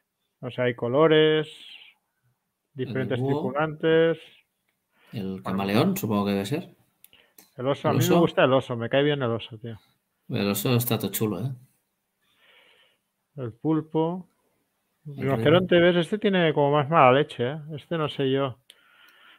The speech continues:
Speaker 1: si lo subiría a mi nave. El mono este que,
Speaker 2: Y el mono, un mono kinky.
Speaker 1: eh, un poco kinky, sí. Yo me iría con el oso y el búho, creo que me iría. Vale. Y me
Speaker 2: Mm.
Speaker 1: imagino que el otro, pues, el otro mazo, pues, será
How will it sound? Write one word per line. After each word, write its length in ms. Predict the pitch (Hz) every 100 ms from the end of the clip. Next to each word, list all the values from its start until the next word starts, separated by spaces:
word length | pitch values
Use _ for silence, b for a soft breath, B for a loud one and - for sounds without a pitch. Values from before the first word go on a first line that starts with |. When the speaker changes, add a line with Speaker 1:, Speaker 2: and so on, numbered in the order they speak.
| b
Speaker 1:
si 180 | - 147
lo 120 | 135
subiría 380 | 135 131 131 135
a 40 |
mi 120 | 127
nave. 320 | 120 127 117 95 _ _ _ _ _ _ _ _ _ _ _ _ _ -
El 140 | 123
mono 340 | 127 139 131
este 300 | 139 - 165 156
que, 320 | 123 120 113
Speaker 2:
Y 80 | 123
el 120 | 101 101
mono, 400 | 98 92 95 113
un 80 |
mono 200 | 113 113
kinky. 300 | 107 110 107
Speaker 1:
eh, 100 | 95 117 107 - _ _
un 140 | 139 127
poco 220 | 143 131
kinky, 300 | 127 120 120
sí. 180 | 123 117 117 B B B
Yo 460 | 165 202 202 190 170
me 120 | 170
iría 180 | 165 175
con 140 | 185 170
el 100 | 151
oso 180 | 156 170
y 60 |
el 100 | 135
búho, 260 | 117 120 110
creo 160 | 110
que 80 | 107
me 120 | 110
iría. 280 | 107 107 110 _ _ _ _ _ _ _ b b b b b b b _ -
Vale. 240 | 127 120 120 _ _ -
Y 240 | 156 139
me 100 | 139
Speaker 2:
Mm. 20 | 127
Speaker 1:
imagino 380 | 120 120 139 135
que 80 |
el 80 | 135
otro, 360 | 135 135 143 143
pues, 180 | 127 131
el 80 |
otro 220 | 123 131 127
mazo, 240 | 120 139
pues, 140 | 131
será 440 | - 120 110 101